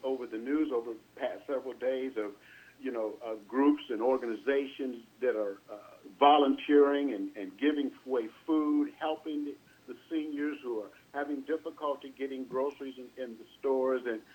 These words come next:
various different things. So they just kinda rise up, you know. You don't see 'em, you, you've never heard of 'em before, and they just sorta rise up, you know, because there's a, there's a need. And, and,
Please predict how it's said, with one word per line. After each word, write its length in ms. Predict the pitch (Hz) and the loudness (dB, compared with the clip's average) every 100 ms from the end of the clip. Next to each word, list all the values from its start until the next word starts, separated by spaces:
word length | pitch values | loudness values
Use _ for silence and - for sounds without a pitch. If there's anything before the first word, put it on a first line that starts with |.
| - - - | -20 -12 6
various 320 | - 240 120 160 | 6 6 0 -6
different 340 | 147 147 135 | -8 -8 -10
things. 260 | 143 127 120 - | -10 -10 -12 -6
So 300 | 139 131 131 - _ _ _ - | -2 -2 -6 -14 _ _ _ -4
they 100 | 208 | -2
just 220 | 294 294 - | -2 -6 -10
kinda 180 | 269 185 | -8 -6
rise 400 | 139 175 208 170 - 180 | -4 -4 -4 -8 -4 -2
up, 280 | 127 - - | -2 -4 -8
you 180 | 147 147 | -4 -4
know. 120 | 139 | -4
You 180 | 147 214 | -6 -8
don't 240 | - - - - | -8 -10 -16 -14
see 160 | 214 | -8
'em, 120 | 220 214 180 | -6 -6 -6
you, 100 | 160 190 | -8 -8
you've 160 | 165 208 | -14 -6
never 220 | 214 175 | -4 -4
heard 280 | 180 208 208 | -6 -6 -4
of 120 | 202 | -6
'em 80 | 202 | -8
before, 500 | 202 - 190 196 196 | -12 -8 2 2 4
and 80 | 175 | 0
they 60 | 180 | -2
just 180 | 196 | -4
sorta 200 | - 190 | -2 -2
rise 520 | 156 143 151 160 151 147 147 | 0 -2 -2 -4 -4 4 6
up, 160 | 117 - - - - | 4 0 -18 -20 2
you 100 | 151 | 4
know, 140 | 139 | 4
because 380 | 127 131 151 143 147 | 2 -2 0 0 2
there's 200 | 143 135 | 0 0
a, 80 | 127 | -4
there's 200 | 143 135 | -2 -2
a 80 | 127 | -4
need. 440 | 127 143 139 104 92 - - - | -2 2 2 0 -12 -18 -20 -8
And, 220 | 143 143 135 | -4 -2 -2
and, 280 | 147 139 | 0 0